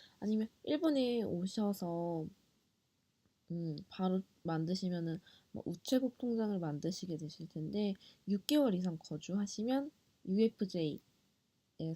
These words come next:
그, 뭐야, 통장을 만드실 수 있으시거든요. 그렇게 되면은 가장 주 거래 은행으로 많이 쓰시는 이제 유에프제이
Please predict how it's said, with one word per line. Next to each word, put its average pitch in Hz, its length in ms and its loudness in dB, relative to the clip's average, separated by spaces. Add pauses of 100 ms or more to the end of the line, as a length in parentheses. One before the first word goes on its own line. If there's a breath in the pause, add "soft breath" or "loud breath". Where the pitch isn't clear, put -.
(1300 loud breath)
그, 175 440 -2 (500)
뭐야, - 220 -6 (340)
통장을 226 360 4
만드실 156 480 -4
수 - 140 -10
있으시거든요. 160 720 -6
그렇게 220 300 -4
되면은 180 680 2 (300 loud breath)
가장 202 560 0
주 190 720 2
거래 180 320 4
은행으로 175 540 2
많이 151 280 -4
쓰시는 202 440 -4
이제 160 140 -8
유에프제이 165 760 -6